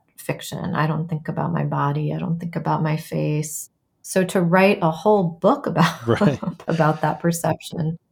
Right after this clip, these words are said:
Speaker 1: was vulnerable. But I've been so heartened by people who have reached out after reading the book. My goal was really, could I reach people who might be suffering with a similar thing, even if it wasn't Bell's palsy.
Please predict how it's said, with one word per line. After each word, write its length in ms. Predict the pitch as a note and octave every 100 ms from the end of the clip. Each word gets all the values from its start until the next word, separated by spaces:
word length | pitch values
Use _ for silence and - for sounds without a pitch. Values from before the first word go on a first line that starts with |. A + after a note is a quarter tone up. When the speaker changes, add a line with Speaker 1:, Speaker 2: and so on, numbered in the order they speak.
| _
Speaker 1:
was 220 | - G3
vulnerable. 720 | G3+ D4+ B3+ D3+ D3 D3 D3+ _ _ _ -
But 180 | G3+ -
I've 140 | A3
been 140 | A#3 A#3
so 220 | - B3
heartened 680 | A#3+ A#3+ B3 F#3+ F3+ E3+ E3+
by 440 | E3+ E3 E3 E3
people 300 | E3+ F#3+ F#3
who 80 | F#3
have 140 | E3+ E3
reached 300 | E3+ E3 -
out 400 | E3 E3+ D#3 -
after 280 | D#3+ E3 D#3+
reading 300 | E3+ F3+ E3
the 80 |
book. 340 | D3 D3+ D3 C#3+ _ _ -
My 200 | F3+ E3+
goal 360 | E3+ F3+ F3+
was 220 | E3 D3 D3
really, 560 | D#3+ E3 D#3+ D3+ D3+ _ _ _
could 160 | - E3
I 160 | D#3+
reach 420 | D#3 E3 G3+ -
people 560 | - D3+ - - - - _ -
who 80 | F3
might 200 | D#3+ D#3
be 80 | D#3
suffering 480 | - D3+ D#3 D#3 D3+
with 140 | D3+
a 60 | -
similar 440 | - D3+ C#3+ D3
thing, 500 | C#3 D#3 C#3+ D3+ C#3+
even 160 | E3 D#3+
if 100 | E3
it 80 |
wasn't 300 | D#3+ D3 D3
Bell's 200 | C#3+ D3+
palsy. 640 | - D3+ D#3 - D#3+ D3+